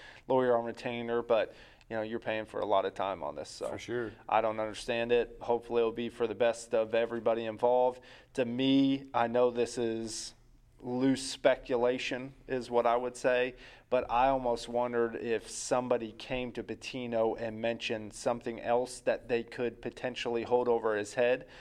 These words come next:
Speaker 1: not blackmailing him in any form or fashion.
Speaker 2: So
Speaker 1: but
Speaker 2: I thought the same thing,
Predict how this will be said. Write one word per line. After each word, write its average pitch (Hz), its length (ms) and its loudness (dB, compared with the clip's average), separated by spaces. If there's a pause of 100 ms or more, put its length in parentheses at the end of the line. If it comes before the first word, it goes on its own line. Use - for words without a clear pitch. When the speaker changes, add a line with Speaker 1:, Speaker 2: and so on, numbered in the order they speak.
(200)
Speaker 1:
not 143 240 2
blackmailing 131 760 0
him 131 220 0
in 123 120 0
any 127 160 0
form 127 280 -4
or 123 40 -6
fashion. 127 440 0
Speaker 2:
So 131 100 2
Speaker 1:
but 131 100 8
Speaker 2:
I - 20 4
thought 185 180 0
the 156 60 -10
same 151 260 -2
thing, 117 360 -4